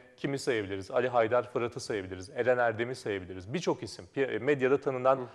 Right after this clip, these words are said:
Speaker 1: birçok isim Kemal Bey'in adaylığı konusunda isteklerini ortaya koydular. Belki tabanda Kemal Bey istenmiyordu. Bu anketlerle de ortadaydı ama medyada görünür isimlerin birçoğu, "Evet, Kemal Kılıçdaroğlu aday olmalı." dediği için,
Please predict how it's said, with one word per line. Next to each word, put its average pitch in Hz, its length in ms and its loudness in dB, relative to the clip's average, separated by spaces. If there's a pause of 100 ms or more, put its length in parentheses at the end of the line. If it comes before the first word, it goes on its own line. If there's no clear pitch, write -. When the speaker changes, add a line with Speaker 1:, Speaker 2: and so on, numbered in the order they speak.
(140)
Speaker 1:
birçok 151 260 -2
isim 160 200 -6
Kemal 139 320 0
Bey'in 135 160 -2
adaylığı 127 520 2
konusunda 123 580 0 (200)
isteklerini 135 500 -2
ortaya 123 380 0
koydular. 110 500 2 (240)
Belki 104 260 4
tabanda 139 600 6
Kemal 127 380 0
Bey 131 100 0
istenmiyordu. 127 680 -2
Bu 110 120 0
anketlerle 131 680 2
de 113 60 0
ortadaydı 123 640 2
ama 143 220 2 (420)
medyada 120 460 4
görünür 170 420 2
isimlerin 131 680 -4
birçoğu, 143 520 2
"Evet, 123 260 2
Kemal 123 360 2
Kılıçdaroğlu 131 600 0
aday 123 240 4
olmalı." 127 380 0
dediği 127 360 0
için, 170 300 -4